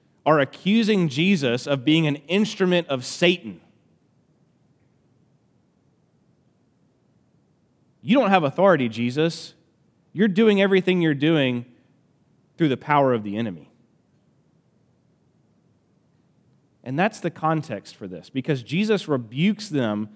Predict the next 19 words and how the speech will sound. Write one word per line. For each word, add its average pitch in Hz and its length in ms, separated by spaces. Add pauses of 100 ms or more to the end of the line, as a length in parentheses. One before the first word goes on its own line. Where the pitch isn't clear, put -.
(180)
in 131 220
the 123 140
immediately 165 580
previous 175 480
passage, 117 640 (2750)
verses 147 320
twenty-two 165 520
through 156 180
thirty-seven. 127 720 (1200)
Jesus 180 340
rebukes 160 540
them 110 320 (800)
and 170 120
says, 180 300 (1400)
and 127 100
I'm 165 80
from 156 160
Alabama, 110 480
so 98 320